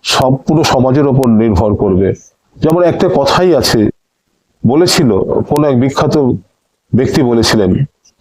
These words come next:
যে, "তোমরা আমাকে একটা শিক্ষিত মা দাও, আমি তোমাকে একটা শিক্ষিত সমাজ দেবো।"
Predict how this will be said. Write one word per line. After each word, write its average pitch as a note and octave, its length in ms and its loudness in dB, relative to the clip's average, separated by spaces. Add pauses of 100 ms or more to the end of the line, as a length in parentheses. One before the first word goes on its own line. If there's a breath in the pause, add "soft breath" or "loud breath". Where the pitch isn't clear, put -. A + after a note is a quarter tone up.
(160)
যে, B2+ 100 0
"তোমরা F3 440 0
আমাকে E3+ 440 0
একটা - 220 -2
শিক্ষিত - 520 -2
মা C#3 420 2
দাও, A2 240 2
আমি A#2+ 380 0
তোমাকে C3+ 300 0
একটা B2 160 0
শিক্ষিত - 440 -2
সমাজ A2+ 480 0
দেবো।" F#2 300 0